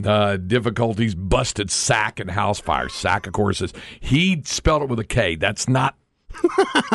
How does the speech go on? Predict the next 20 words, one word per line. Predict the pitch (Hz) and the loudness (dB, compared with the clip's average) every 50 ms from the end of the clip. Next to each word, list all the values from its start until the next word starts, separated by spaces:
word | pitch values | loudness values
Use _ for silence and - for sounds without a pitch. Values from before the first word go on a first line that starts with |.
| 190 - 170 | 0 2 4
the | 185 - - | 2 4 6
one. | - - 110 90 - 175 - - - 165 - | 6 4 4 4 2 -2 -2 -2 -4 -4 -4
<laughs> | - - 240 - - _ _ _ - | -2 -4 -4 -4 -4 _ _ _ -10
Okay? | - - - 120 123 123 127 135 143 135 - - - - - - | -8 -2 2 2 4 4 4 2 0 -2 -4 -10 -18 -20 -8 -6
It's | - 107 - - | -4 -4 -2 0
the | 156 | 2
one | - 127 135 131 120 | 4 4 4 4 2
with | 117 101 | 0 0
just | 110 117 - - - | 0 -2 -2 -2 -4
the | 90 | -4
C, | - - - - - 160 117 92 80 73 | -4 -2 -2 0 2 2 2 0 -2 -4
the, | 69 69 76 82 85 82 82 | -6 -6 -6 -6 -4 -4 -4
uh, | 82 80 80 | -4 -4 -6
the, | 78 85 87 82 82 | -4 -2 -2 -2 -2
the | 80 80 82 | -2 -2 -2
bursa | 85 95 101 131 139 131 - - 90 82 | 0 2 2 2 2 2 0 -2 -4 -6
sac | - - - 101 80 73 - - | -6 -4 -2 0 0 0 -2 -4
in | - 120 117 110 | -6 -2 0 0
the | 101 98 95 - | 0 -2 -2 0
elbow, | 101 110 113 98 85 | 2 2 2 2 0